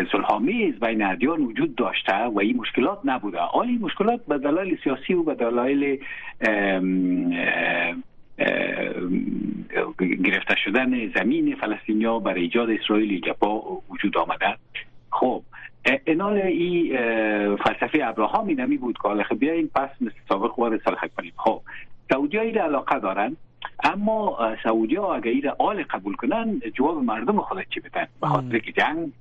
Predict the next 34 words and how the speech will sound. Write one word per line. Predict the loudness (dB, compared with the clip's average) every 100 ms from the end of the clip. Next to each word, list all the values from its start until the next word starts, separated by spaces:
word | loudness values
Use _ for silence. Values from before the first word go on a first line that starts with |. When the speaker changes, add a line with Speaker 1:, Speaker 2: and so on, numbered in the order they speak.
| -18 -20 -16 0
Speaker 1:
در | 0
غزه، | 2 -2 2 2
اه، | 2 0 0 0 -2 -6 -2
ادامه | 0 2 2
داره | 2 2 2
و | 2 0
تلویزیون | -2 -2 -4 -4 -2
های، | 0 2 2 2 0 0
اه، | -4 -2
که | -2
در | -2
خلیج | -2 0 2 2
است | -2 -4
نشان | 0 2
میده | 0 0 0
هر | 0 0
روز | -2 -2 0
که | 2 2 2 -2 -6 -14 -14 -16 -2 0
ژورنالیست | 2 2 0 0
کشته | -2 0 -2 0
شد، | 0 2
اه، | 0 0 -2 -4 -2
طفل | 0 2 0
کشته | 0 0 0 0
شد، | 0 2
زن | 0 0
کشته | -2 0 0
شد، | 0 -2 -4 -18 -20 -20 -2
اه، | 2 2 0
و | 0
این | 2 2
جنگ | 2 2 2 2 2
تحملش | 2 0 2 2 2 2
مردم | 2 2 2 0 2